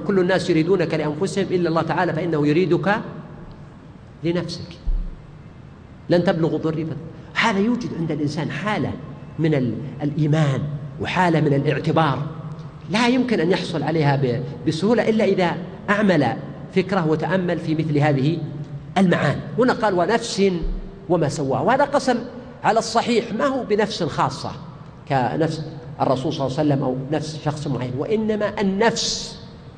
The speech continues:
كما في قوله: "كل نفس بما كسبت رهينة". فهنا قال: "ونفس وما سواها"، أي وكل النفس، و-، والنفس البشرية،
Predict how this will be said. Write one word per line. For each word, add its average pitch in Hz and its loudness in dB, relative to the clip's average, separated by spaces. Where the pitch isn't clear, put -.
كما 180 6
في 165 0
قوله: 175 4
"كل 220 4
نفس 240 0
بما 165 2
كسبت 139 -2
رهينة". 127 0
فهنا 240 6
قال: 233 2
"ونفس 214 0
وما 185 2
سواها"، 190 0
أي 247 4
وكل 214 4
النفس، 170 -2
و-، 160 -2
والنفس 185 2
البشرية، 160 0